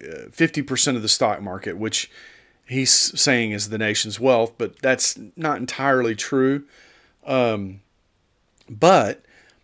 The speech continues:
again, you, you make more if you're in the, if you're in the business of creating businesses, you make more, there's more wealth creation that goes on there than there is in just,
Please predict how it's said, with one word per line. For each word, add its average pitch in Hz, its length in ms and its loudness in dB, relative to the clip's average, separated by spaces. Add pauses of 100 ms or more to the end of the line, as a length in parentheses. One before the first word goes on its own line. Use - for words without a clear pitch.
(200)
again, 123 600 2 (1160)
you, 151 320 -10
you 143 220 -2
make 151 320 6
more 131 720 2 (400)
if - 180 -4
you're 180 160 8
in 160 120 6
the, 123 200 2
if 131 120 -4
you're 220 100 2
in 220 60 2
the 135 80 2
business 135 500 2
of 110 120 -8
creating 120 580 0 (160)
businesses, 156 760 -2 (880)
you 139 180 -2
make 143 360 4
more, 135 520 4
there's 123 220 0
more 147 260 6
wealth 123 360 6
creation 107 760 -2 (280)
that 113 240 -8
goes 117 240 0
on 107 240 -4
there 101 500 -2 (460)
than 127 140 -2
there 131 160 4
is 127 180 4
in 117 100 -4
just, 123 300 -2